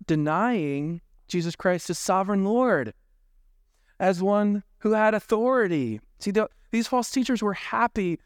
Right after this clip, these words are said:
to have his grace, but so gladly to deny his authority, to deny his command,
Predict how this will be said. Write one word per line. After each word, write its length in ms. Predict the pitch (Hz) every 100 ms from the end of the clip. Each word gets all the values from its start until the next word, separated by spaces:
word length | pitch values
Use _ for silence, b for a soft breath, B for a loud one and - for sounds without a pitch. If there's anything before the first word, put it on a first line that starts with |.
| _
to 140 | - 196
have 240 | 170 196
his 160 | 180 156
grace, 520 | - 165 165 151 - _ _
but 200 | - 175 - - _ _ _
so 220 | - 202
gladly 760 | 165 147 165 165 139 131 120 120 _ -
to 120 | 139
deny 340 | 131 123 123 120
his 160 | 117
authority, 600 | 120 117 110 104 95 101 - _ _ _ _ _ _ _ _
to 100 | -
deny 400 | 147 139 147 151
his 220 | 143 160
command, 580 | - 151 127 113 101 104